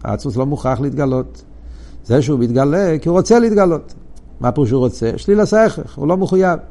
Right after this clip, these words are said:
זה נקרא גילוי רציני. עד כדי כך, כמו שהלשון בסמ"ך וו, זה כאין קודמו יעדו. לא חס ושלום בפועל קודמו, אבל כאין. כיוון שהוא גילוי רציני, אז במילא תמיד יש את העניין שהוא מחודש, הוא נמצא בגלל שהעצמוס רוצה שהוא יהיה.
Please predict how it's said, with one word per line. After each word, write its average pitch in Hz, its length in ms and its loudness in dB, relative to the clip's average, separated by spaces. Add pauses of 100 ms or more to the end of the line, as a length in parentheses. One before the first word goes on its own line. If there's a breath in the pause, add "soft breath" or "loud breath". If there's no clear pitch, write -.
(420 soft breath)
זה 147 120 2
נקרא 165 220 2
גילוי 202 340 6
רציני. 196 500 2 (560 soft breath)
עד 135 160 2
כדי 151 180 2
כך, 165 300 2
כמו 147 240 -2
שהלשון 143 400 0
בסמ"ך 156 300 -2
וו, 156 220 2
זה 160 120 0
כאין 180 400 0
קודמו 180 320 2
יעדו. 180 400 2 (200)
לא 117 100 0
חס 143 180 0
ושלום 135 340 -2
בפועל 180 380 2
קודמו, 139 300 -2
אבל 123 220 -2
כאין. 202 340 -2 (400 soft breath)
כיוון 135 300 4
שהוא 127 140 0
גילוי 151 220 4
רציני, 107 580 -2 (460 soft breath)
אז 104 120 2
במילא 165 460 4
תמיד 156 440 0
יש 175 160 2
את - 60 -6
העניין 180 280 0
שהוא 175 140 -4
מחודש, 196 520 0
הוא 165 100 -2
נמצא 202 320 2
בגלל 160 280 4
שהעצמוס 160 360 0
רוצה 180 280 0
שהוא 180 140 2
יהיה. 175 180 2